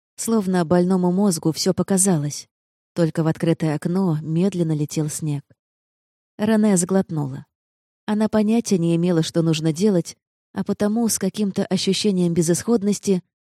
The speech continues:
молча ждала продолжения. Тревожное ожидание длилось добрых десять секунд. Наконец, тихо хрустнула жалюзи, и в образовавшийся проём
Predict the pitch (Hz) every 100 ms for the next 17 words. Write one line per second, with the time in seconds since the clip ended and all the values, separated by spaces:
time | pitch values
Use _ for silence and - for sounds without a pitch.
0 | - 190 233 254 - 233 180 165 156 -
1 | 160 160 156 147 147 147 156 _ _ _
2 | _ _ _ _ _ _ _ _ _ -
3 | 190 185 190 185 185 - 175 180 208 208
4 | 170 160 156 190 196 180 180 160 202 202
5 | 190 170 160 - - 175 - 143 139 _
6 | _ _ _ _ _ _ _ - 196 202
7 | 208 247 - - 226 220 202 202 202 202
8 | 202 196 196 170 147 147 - _ _ _
9 | - 175 165 170 170 165 165 165 - 160
10 | 156 165 165 214 214